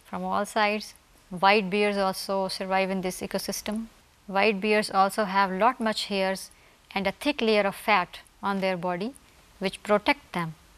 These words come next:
from cold. So this was about different types of ecosystems, um, in the world and in Pakistan. Now have a look on some, uh,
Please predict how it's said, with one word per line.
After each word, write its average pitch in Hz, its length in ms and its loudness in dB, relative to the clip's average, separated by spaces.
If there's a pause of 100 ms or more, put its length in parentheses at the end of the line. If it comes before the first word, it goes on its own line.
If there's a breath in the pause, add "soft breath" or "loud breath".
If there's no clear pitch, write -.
(260)
from 185 260 -4
cold. 170 420 -2 (640)
So - 400 -4 (240)
this 269 200 -4
was - 320 0 (340)
about 196 440 -2 (180)
different 233 360 -2
types 190 260 -4
of 185 120 -10
ecosystems, - 800 -8 (760 soft breath)
um, 185 460 -4
in 190 140 -4
the 180 80 -4
world 202 360 -2 (640)
and 202 180 -2
in 190 120 -4
Pakistan. 175 680 -10 (1000)
Now 285 160 0
have 214 320 6
a 208 340 2
look 233 240 -2
on 196 160 -2
some, 208 380 -2 (500)
uh, 185 480 -2